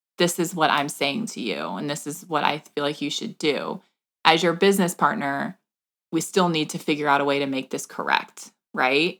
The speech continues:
Um, but as your sister, like, I have that empathy, I have that compassion, I, I understand what your intentions were and are,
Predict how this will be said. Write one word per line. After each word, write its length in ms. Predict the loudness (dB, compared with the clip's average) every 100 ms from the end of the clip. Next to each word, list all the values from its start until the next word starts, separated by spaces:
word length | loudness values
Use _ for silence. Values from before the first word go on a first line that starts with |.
| 0
Um, 380 | 2 2 0 2
but 180 | 4 6
as 200 | 4 2
your 100 | 0
sister, 460 | -2 0 0 0 0
like, 160 | 0 0
I 80 | 2
have 300 | 4 4 4
that 220 | 2 2
empathy, 360 | -2 -4 -2 -2
I 80 |
have 300 | 0 2 4
that 160 | 4 0
compassion, 840 | -2 0 2 2 0 -4 -4 -6 -2
I, 380 | 0 0 -2 0
I 160 | 0 2
understand 760 | 2 4 2 0 -4 -2 -2 0
what 120 | 0 0
your 120 | -4
intentions 600 | -6 -8 -8 -10 -12 -8 2
were 320 | 4 4 0
and 220 | -4 -2 2
are, 440 | 4 4 2 -2